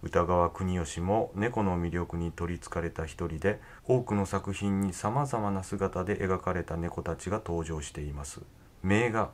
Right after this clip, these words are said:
そのままに再現された愛らしい猫たちの姿をお楽しみください。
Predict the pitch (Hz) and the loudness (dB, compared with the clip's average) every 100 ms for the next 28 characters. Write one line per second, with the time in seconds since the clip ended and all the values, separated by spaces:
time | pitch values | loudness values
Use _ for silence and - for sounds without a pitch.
0 | - - 104 107 120 117 113 95 82 90 | -10 -6 -2 2 2 2 2 0 -2 -2
1 | 87 87 85 76 78 76 80 76 80 95 | -2 0 -2 -2 -6 -6 -4 -4 0 0
2 | 98 95 - 92 80 82 95 - 73 - | 0 -2 -2 -4 -2 -2 -4 -6 -6 -6
3 | 82 80 - 85 80 90 113 - - 78 | -6 -6 -6 -6 -4 -2 -2 -4 -6 -6
4 | 76 - 73 71 - 76 71 - - | -6 -8 -8 -8 -8 -8 -6 -8 -10